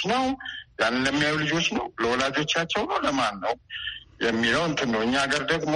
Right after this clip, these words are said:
ሰዎች ቴሌቪዥን ለምሳሌ ከሆነ ቤት ውስጥ ሁሉም ሰው ነው ቴሌቪዥን አንድ ላይ የሚያየው።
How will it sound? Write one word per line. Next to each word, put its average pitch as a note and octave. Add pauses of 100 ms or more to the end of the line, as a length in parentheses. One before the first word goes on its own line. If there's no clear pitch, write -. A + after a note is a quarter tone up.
(580)
ሰዎች C#3+ (440)
ቴሌቪዥን C3+
ለምሳሌ C#3
ከሆነ C#3 (760)
ቤት C3
ውስጥ - (1300)
ሁሉም C#3+
ሰው D3+
ነው C#3+
ቴሌቪዥን B2
አንድ A#2
ላይ A#2
የሚያየው። A2